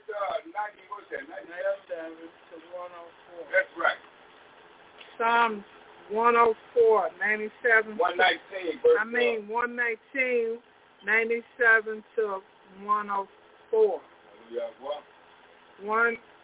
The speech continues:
Speaker 2: nineteen, ninety-seven. Oh, how love I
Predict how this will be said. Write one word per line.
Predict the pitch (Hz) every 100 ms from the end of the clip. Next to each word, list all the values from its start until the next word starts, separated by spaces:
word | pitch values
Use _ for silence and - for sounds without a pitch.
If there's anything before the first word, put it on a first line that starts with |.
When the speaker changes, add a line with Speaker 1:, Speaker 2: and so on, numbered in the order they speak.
| - - - -
Speaker 2:
nineteen, | 214 226 233 - - 254 240 240 233
ninety-seven. | 214 220 214 208 - 208 170 - - - - - - - - - - - - - - - - -
Oh, | 247 262 269 277 277 - - _ _ _ _ _ _ _ _ _ -
how | 247 247 247 247 247 -
love | 220 233 233 226 214 220
I | 214 214